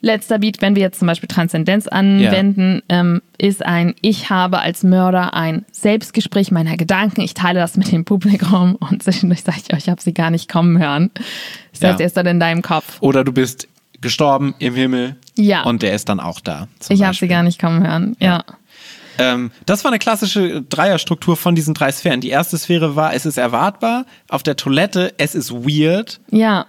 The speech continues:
Speaker 2: Aber ich kann's mir vorstellen. Und
Speaker 1: Ja.
Speaker 2: das dritte ist das Transzendente. Das heißt, wir haben das auch außerhalb von Verbalen, eigentlich immer diese drei Bubbles, in denen wir uns befinden.
Speaker 1: Ja. Und Kontext, ähm,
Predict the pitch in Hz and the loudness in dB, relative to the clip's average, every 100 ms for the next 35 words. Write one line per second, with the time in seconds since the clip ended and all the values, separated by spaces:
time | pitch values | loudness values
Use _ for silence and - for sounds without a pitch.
0 | - _ _ _ - 135 139 - 151 143 | -12 _ _ _ -4 0 0 -2 -4 -2
1 | 135 - 156 170 196 185 226 208 190 202 | -2 0 0 0 0 2 4 4 2 2
2 | 156 135 139 - - 127 131 131 123 123 | 0 -2 -6 -6 -4 -4 -4 -4 -4 -4
3 | 120 120 117 170 170 165 165 151 - 160 | -6 -6 -2 0 0 0 0 -2 -2 -4
4 | - 147 143 113 120 117 107 113 120 120 | -2 0 -2 -2 -4 -2 0 0 0 -4
5 | 117 123 - - 156 147 139 131 - 120 | -6 -10 -6 -2 0 0 -2 -6 -2 0
6 | 127 127 - - _ 123 120 104 - 101 | 0 -2 -6 -20 _ -2 0 -2 -4 -6
7 | 101 101 98 98 - - 95 95 101 104 | -4 -4 -4 -6 -12 -10 -8 -8 -10 -14
8 | _ _ 214 220 165 175 _ _ _ _ | _ _ 0 2 0 -6 _ _ _ _
9 | - - - - 226 220 262 302 - 294 | -20 -20 -12 -2 -2 0 0 0 0 -2
10 | 269 - - 226 226 226 220 220 | -4 -12 -4 0 2 4 2 0